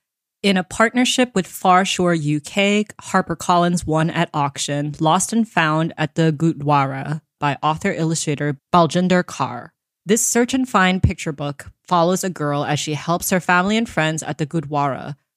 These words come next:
locate items as they prepare to celebrate the Nagar Kirtan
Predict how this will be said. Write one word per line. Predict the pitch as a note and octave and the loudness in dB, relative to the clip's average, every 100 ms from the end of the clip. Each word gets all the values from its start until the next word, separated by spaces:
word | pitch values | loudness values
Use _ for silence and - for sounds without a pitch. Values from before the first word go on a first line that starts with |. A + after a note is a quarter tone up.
| - | -6
locate | D#3 D#3+ E3 E3 - | -2 -2 0 -2 -2
items | D3 D#3 F#3 G#3+ F#3+ | -2 0 -2 -4 -4
as | D#3 D3 | -4 -4
they | D#3 | -6
prepare | - D3 - D3+ D#3 | -6 -2 0 0 -2
to | F3+ | -6
celebrate | - D3 D3+ D3+ D3 C#3+ | -4 -2 -4 -4 -6 -6
the | D3 C#3+ | -8 -6
Nagar | C#3+ D#3 - E3+ E3 | -4 -4 -2 -2 -2
Kirtan | - D#3 D3+ - - - | -4 -6 -6 -12 -16 -20